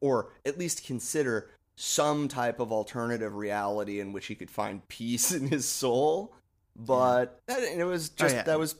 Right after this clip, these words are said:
Speaker 2: He already
Speaker 1: reje-,
Speaker 2: had one.
Speaker 1: rejected. He, there was, well,
Speaker 2: He already
Speaker 1: there was already, he already had a book.
Speaker 2: Yeah,
Speaker 1: Didn't,
Speaker 2: it's, like, that thick.
Speaker 1: didn't need another one. I mean, it's huge.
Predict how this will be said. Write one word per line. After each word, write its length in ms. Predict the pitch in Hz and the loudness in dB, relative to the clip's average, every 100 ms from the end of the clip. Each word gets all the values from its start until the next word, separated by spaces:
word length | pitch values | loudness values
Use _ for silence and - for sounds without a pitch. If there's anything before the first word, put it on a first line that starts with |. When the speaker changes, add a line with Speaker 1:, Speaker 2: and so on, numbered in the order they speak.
| _ | _
Speaker 2:
He 60 | 156 | -2
already 160 | 156 127 | 0 0
Speaker 1:
reje-, 40 | |
Speaker 2:
had 120 | 110 | -4
one. 240 | 104 110 117 | -6 -8 -8
Speaker 1:
rejected. 400 | 151 143 131 127 - _ _ | 2 2 2 -2 -6 _ _
He, 160 | 180 165 | -4 -2
there 160 | 170 | -2
was, 180 | 165 156 | -4 -6
well, 200 | 202 254 254 | 4 4 4
Speaker 2:
He 60 | |
already 100 | 139 226 | 0 0
Speaker 1:
there 60 | |
was 100 | 208 | -2
already, 280 | 220 220 220 | -2 -2 -6
he 140 | 190 208 | -8 -6
already 160 | 233 | -4
had 100 | 226 | -4
a 40 | 226 | -6
book. 280 | 175 - _ _ _ _ _ _ _ _ | -8 -10 _ _ _ _ _ _ _ _
Speaker 2:
Yeah, 80 | 139 | -8
Speaker 1:
Didn't, 100 | 139 | -8
Speaker 2:
it's, 100 | 127 | -10
like, 120 | - - | -12 -8
that 200 | 117 - | -8 -6
thick. 140 | 123 | -4
Speaker 1:
didn't 160 | 131 143 | -2 0
need 120 | 151 | 0
another 220 | 156 165 | 0 0
one. 80 | 123 | 0
I 40 | |
mean, 120 | 120 123 | -2 -2
it's 140 | - _ | -6 _
huge. 540 | - 190 220 113 - | -12 -4 -4 -4 -12